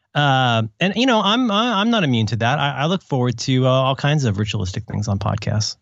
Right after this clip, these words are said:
I think it's one of the things you look forward to. I, I look, look, look forward to Elliot Kalin making up a, a song about the letters, you know, o-,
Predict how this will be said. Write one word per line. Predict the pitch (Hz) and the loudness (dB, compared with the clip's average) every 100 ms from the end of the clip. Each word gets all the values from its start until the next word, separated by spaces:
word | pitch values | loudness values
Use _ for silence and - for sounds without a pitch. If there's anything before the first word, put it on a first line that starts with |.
| _ | _
I | 123 | 2
think | 147 | 2
it's | 135 | 4
one | 143 135 | 4 4
of | |
the | 131 127 | 4 2
things | 139 131 | 2 2
you | 139 | 2
look | 139 | 0
forward | 139 151 165 | 0 0 2
to. | 101 | 2
I, | 110 117 | 2 4
I | |
look, | 135 113 | 2 2
look, | 143 143 - - - | 0 -2 -4 -18 -2
look | 160 - | 0 2
forward | 180 175 | 2 2
to | 156 | 2
Elliot | 147 147 139 - | 2 2 0 -2
Kalin | 139 135 143 147 - _ _ _ _ _ - - | 0 2 2 0 -2 _ _ _ _ _ -8 2
making | 135 135 | 2 4
up | 131 | 2
a, | 127 120 | 0 -2
a | 110 | -2
song | - 123 | 2 2
about | 117 113 | 2 2
the | 110 | 2
letters, | 113 120 156 170 - _ _ _ _ _ _ _ _ _ - | 2 4 2 2 -4 _ _ _ _ _ _ _ _ _ 2
you | 151 | 4
know, | 147 165 | 4 2
o-, | - - - 135 | 0 -8 -6 -6